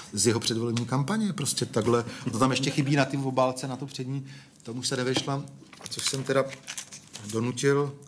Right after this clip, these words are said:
grafičku, aby to dala aspoň takhle v této podobě sem, protože on tady ještě pak drží cigaretu v té druhé ruce. Tady už to vidět není, jo. Takže to je takový ten dvojblok, jeho, jeho známý.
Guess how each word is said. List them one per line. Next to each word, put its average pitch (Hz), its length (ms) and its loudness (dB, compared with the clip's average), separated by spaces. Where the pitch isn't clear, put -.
grafičku, 110 500 -4
aby 127 140 2
to 135 120 -4
dala 135 180 0
aspoň 143 320 0
takhle 135 160 2
v 131 60 0
této 131 240 2
podobě 139 240 0
sem, 139 200 0
protože 131 240 -2
on 131 160 0
tady 139 160 -2
ještě 139 200 -2
pak 135 140 -2
drží 123 260 -2
cigaretu 127 460 0
v - 60 -16
té 110 140 -6
druhé 104 280 -4
ruce. 98 380 0
Tady 123 140 6
už 120 100 0
to 139 100 0
vidět 135 260 0
není, 131 280 -4
jo. 90 60 -12
Takže 110 160 -6
to 110 60 -4
je 113 80 -2
takový 120 160 -6
ten 123 160 -2
dvojblok, 110 380 0
jeho, 98 180 -6
jeho 104 200 -4
známý. 87 240 -6